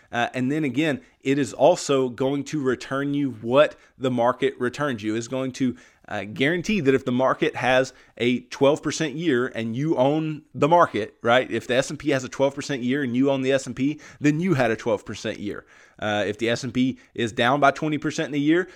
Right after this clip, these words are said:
then guess what? You're gonna be down twenty percent for that year. Uh, so this is a clearer picture,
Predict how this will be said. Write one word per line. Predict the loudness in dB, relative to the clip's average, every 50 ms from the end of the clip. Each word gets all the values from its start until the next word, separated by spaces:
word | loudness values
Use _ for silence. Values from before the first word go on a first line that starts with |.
| -14 -6
then | -2 0 2
guess | 2 2 2 4
what? | 4 4 4 4
You're | 0 -2 0 2
gonna | 2 2 4
be | 2 4
down | 4 4 4 2 2
twenty | 0 -4 -4 -4
percent | -4 -6 -6 -6 -6 -6 -6
for | -4 -2 0
that | 0 0 0
year. | -2 -6 -8 -8 -12 -20 -20 -20 _ _ -6
Uh, | -4 -4 -4 -4 -4
so | -4 0 2 2 2 2 0
this | -2 -4 -2 -2 -2 -2 -2 -6 -8 -2
is | 2 4 4 4 4 2 -4 -4
a | -2 2 2 2 0 -2
clearer | -6 -10 -16 -8 -2 0 0 2 2 2 2 0 0 -2
picture, | -4 -4 -4 -4 -4 -4 -8 -6 -4 -4 -6 -8